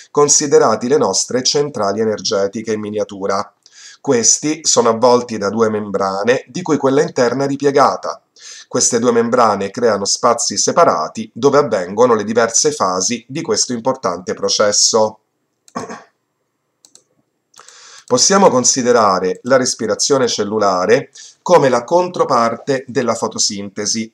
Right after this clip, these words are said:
che svolgono le piante attraverso organelli esclusivi delle loro cellule, i cloroplasti, in cui anidride carbonica e acqua,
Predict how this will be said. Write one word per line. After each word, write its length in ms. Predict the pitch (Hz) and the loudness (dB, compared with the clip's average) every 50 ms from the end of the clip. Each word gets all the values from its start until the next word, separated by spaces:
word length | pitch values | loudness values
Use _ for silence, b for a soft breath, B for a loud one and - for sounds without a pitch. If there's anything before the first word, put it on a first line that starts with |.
| _ - | _ -6
che 120 | - 151 | -4 -2
svolgono 500 | 127 113 120 123 139 - - 107 113 135 | -2 2 2 2 2 2 0 0 0 0
le 80 | 160 175 | -2 -2
piante 760 | 160 135 113 107 101 104 113 113 - 139 135 131 - _ _ _ - | 0 0 0 0 0 -2 -4 -4 -2 -2 -2 -2 -4 _ _ _ -6
attraverso 680 | 123 120 120 - 127 127 135 127 117 - - - 107 | -6 -6 -2 0 2 2 2 2 0 0 0 -2 -2
organelli 460 | 101 107 107 117 123 131 123 117 107 110 | -2 -2 -2 0 2 2 2 2 0 -2
esclusivi 760 | 107 - - 143 160 147 120 123 113 110 110 120 113 - - | -4 -4 -4 -4 -6 -6 -4 -4 -4 -4 -4 -6 -8 -10 -10
delle 220 | 117 107 117 104 | -8 -8 -6 -6
loro 180 | 104 101 98 101 | -4 -6 -4 -2
cellule, 720 | - - 139 123 113 107 101 98 101 101 98 98 98 - _ - | 0 2 2 2 2 0 -2 -6 -4 -4 -4 -4 -4 -10 _ -12
i 80 | 131 | -10
cloroplasti, 880 | 123 123 117 107 104 104 127 123 120 110 101 - - - - 98 95 95 _ _ B B B B B B B | -6 -2 0 0 0 0 2 2 2 2 2 2 0 -2 -4 -10 -12 -14 _ _ B B B B B B B
in 180 | B 131 139 135 | B -4 -2 -2
cui 220 | 135 156 147 135 | -2 0 2 2
anidride 400 | 117 117 117 117 120 160 180 175 | 2 2 0 -4 -4 -2 0 0
carbonica 640 | 156 - 131 127 123 123 135 135 139 139 131 131 120 | 2 2 2 0 2 4 4 2 2 0 -2 0 2
e 80 | 120 | 2
acqua, 560 | 113 104 - - _ _ - - 87 - - | 2 0 0 -4 _ _ -6 -4 -4 -6 -6